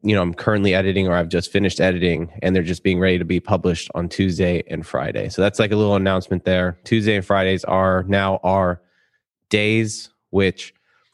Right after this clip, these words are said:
podcasts are officially released. But that being said, there are going to be special podcasts like the one you're listening to right now, which are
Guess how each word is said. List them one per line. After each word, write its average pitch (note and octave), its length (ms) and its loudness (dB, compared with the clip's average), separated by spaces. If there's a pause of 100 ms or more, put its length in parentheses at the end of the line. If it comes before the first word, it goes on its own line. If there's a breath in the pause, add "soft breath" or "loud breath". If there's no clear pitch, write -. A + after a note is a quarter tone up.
(520)
podcasts F#2+ 720 0
are D#2+ 140 0
officially F#2 360 0
released. F2 460 0 (240 loud breath)
But F#2+ 240 -2
that F#2 160 0
being F#2+ 180 -2
said, A#2 400 0 (1120)
there G#2 240 2
are G2+ 180 4
going G#2 260 2
to G2+ 140 0
be G2 440 2 (680 soft breath)
special F#2+ 400 0
podcasts F#2 680 0 (220)
like F#2 160 2
the - 80 -4
one F#2 180 2
you're F2 120 2
listening E2+ 260 -2
to D2 340 -2 (180)
right F2 260 0
now, D2+ 280 -2 (120)
which F2 320 -6
are D#2 340 -6